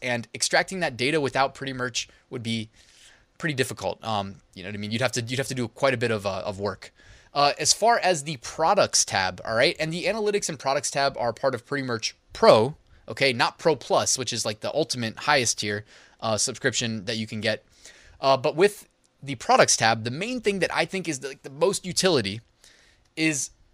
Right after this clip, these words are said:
deleting products specifically. Uh, and I know you guys know this better than I do. I'm in tier two hundred thousand. I haven't had my slots full in a long time. Even if I'm running my upload automation daily, it's really hard to fill up two hundred thousand upload slots because anything that hasn't sold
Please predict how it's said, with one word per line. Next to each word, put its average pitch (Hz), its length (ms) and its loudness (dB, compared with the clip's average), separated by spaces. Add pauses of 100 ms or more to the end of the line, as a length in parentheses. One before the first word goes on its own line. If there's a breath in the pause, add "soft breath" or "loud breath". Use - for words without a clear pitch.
(160)
deleting 160 420 -2
products 113 560 4
specifically. 107 840 0
Uh, 120 320 0
and 135 120 -2
I 151 40 2
know 196 100 2
you 175 140 2
guys 139 180 4
know 127 160 2
this 120 100 -2
better 123 200 4
than 104 120 -2
I 123 120 6
do. 98 140 -4
I'm 135 100 -2
in 151 80 -2
tier 139 180 -2
two - 140 -6
hundred 107 160 -4
thousand. 113 440 2 (440 soft breath)
I 123 60 0
haven't 156 240 4
had 123 180 2
my 123 180 0
slots 107 400 0
full 110 280 -2
in 104 120 -10
a 98 80 -6
long 107 320 -2
time. 104 320 -6
Even 131 160 -6
if 127 100 -6
I'm 113 160 -2
running 117 220 -4
my 104 220 -4 (120)
upload 123 320 -4
automation 110 460 -4
daily, 110 320 0
it's - 180 -8
really 123 280 -4
hard 113 300 0
to 117 140 -6
fill 113 220 -4
up 107 160 -4
two - 140 -10
hundred 110 180 -6
thousand 101 240 -4
upload 120 260 -4
slots 107 280 -2
because 113 360 -4 (300 loud breath)
anything 143 300 -2
that 120 100 0
hasn't 104 260 0
sold 175 440 6